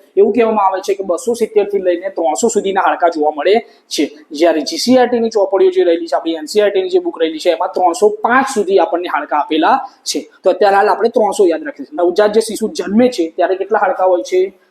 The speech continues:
તો કે ત્રણસો હાડકાં હોય છે. ક્લિયર? ધીમે ધીમે, ધીમે ધીમે કિશોર અવસ્થામાં આવે છે ત્યાં સુધીમાં આના કેટલા હાડકાં થઈ જાય છે વિદ્યાર્થી મિત્રો? બસો ને તેર હાડકાં થઈ જાય છે. કેટલા થઈ જાય છે? બસો તેર. અને જ્યારે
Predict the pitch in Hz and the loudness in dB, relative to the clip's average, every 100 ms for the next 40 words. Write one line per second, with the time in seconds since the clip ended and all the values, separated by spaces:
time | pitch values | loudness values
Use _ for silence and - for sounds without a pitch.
0 | _ 165 180 262 269 - 180 180 156 143 | _ -2 2 2 0 -2 -2 -2 -4 -4
1 | 135 127 - 127 _ _ 214 240 262 - | -10 -12 -12 -20 _ _ 2 4 2 -4
2 | - - 254 277 254 254 247 233 233 226 | -6 2 4 4 4 2 0 -2 -2 0
3 | 226 220 190 254 240 220 220 202 202 185 | -2 -4 -2 2 4 2 2 0 0 0
4 | 185 185 220 214 214 208 202 202 202 190 | -2 -4 -4 -6 -6 -8 -6 -6 -6 -6
5 | 214 208 190 196 190 190 185 190 185 180 | -2 0 0 0 -2 0 0 0 -2 0
6 | 180 180 - 196 214 226 - _ 175 185 | -2 -4 -2 2 4 2 -4 _ -2 0
7 | 180 - 214 208 208 208 196 190 165 160 | 0 -2 0 2 2 2 0 0 -2 -2
8 | 160 156 147 151 175 208 233 254 - - | -6 -6 -4 0 2 4 2 0 -8 -12
9 | - 247 - 196 214 202 208 208 240 - | -8 -8 -2 2 4 4 2 2 -2 -2
10 | - 220 240 220 151 - - 175 180 196 | -4 0 2 2 0 -6 -6 -4 0 4
11 | 427 | 4